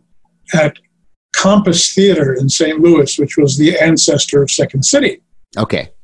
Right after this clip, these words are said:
Speaker 1: He, he was at an improv show in Saint Louis, and I was at Fort Leonard Wood, a hundred miles down the road, down Route sixty-six. So every chance I'd got, I'd get a weekend pass and go into Saint Louis and hang out.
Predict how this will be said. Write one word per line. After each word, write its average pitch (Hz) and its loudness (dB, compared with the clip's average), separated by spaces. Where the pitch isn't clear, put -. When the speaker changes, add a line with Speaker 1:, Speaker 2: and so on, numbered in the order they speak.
Speaker 1:
He, 165 2
he 160 2
was 151 4
at 151 4
an 156 2
improv 147 2
show 151 2
in 147 0
Saint 147 -4
Louis, 170 2
and 147 0
I 156 0
was 160 2
at 175 0
Fort 185 0
Leonard 156 2
Wood, 175 4
a 143 0
hundred 151 0
miles 147 2
down 147 2
the 143 -2
road, 160 2
down 147 -2
Route 151 0
sixty-six. 165 -2
So 190 -2
every 180 2
chance 170 2
I'd 147 0
got, 175 0
I'd 151 0
get 165 4
a 151 4
weekend 165 2
pass 151 2
and 156 2
go 151 2
into 156 -2
Saint 151 0
Louis 208 2
and 160 0
hang 165 2
out. 254 0